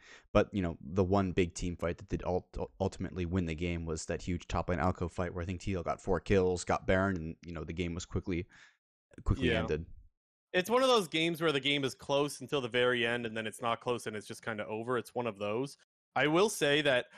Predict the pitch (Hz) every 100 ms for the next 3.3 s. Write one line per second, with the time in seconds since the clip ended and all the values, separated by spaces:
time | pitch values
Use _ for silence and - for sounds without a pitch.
0 | - - 160 254 202 139 147 - 151 147
1 | - - 143 - - 127 143 147 120 110
2 | 107 110 107 101 - 104 110 151 147 -
3 | 127 143 139